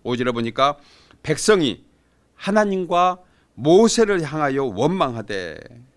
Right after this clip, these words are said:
어찌하여 애굽에서 인도하여 내어 이 광야에서 죽게 하는고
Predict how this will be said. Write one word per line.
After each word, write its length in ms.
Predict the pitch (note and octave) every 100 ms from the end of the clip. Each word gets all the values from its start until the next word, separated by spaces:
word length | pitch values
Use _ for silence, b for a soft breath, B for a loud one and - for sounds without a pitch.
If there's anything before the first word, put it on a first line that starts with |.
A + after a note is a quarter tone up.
| _ _
어찌하여 640 | E3 F3 - A3+ G3 F#3 - B B
애굽에서 580 | - D#3+ G#3+ G3 F#3 F3+
인도하여 460 | C3+ C#3 D3 C3+ C3
내어 420 | G2 G#2+ B2 G2+
이 140 | A#2+ C3
광야에서 640 | A#2+ A#2+ A2+ G2 F#2+ B2
죽게 300 | - - C3
하는고 540 | G#2+ G2+ F2+ A2+ D3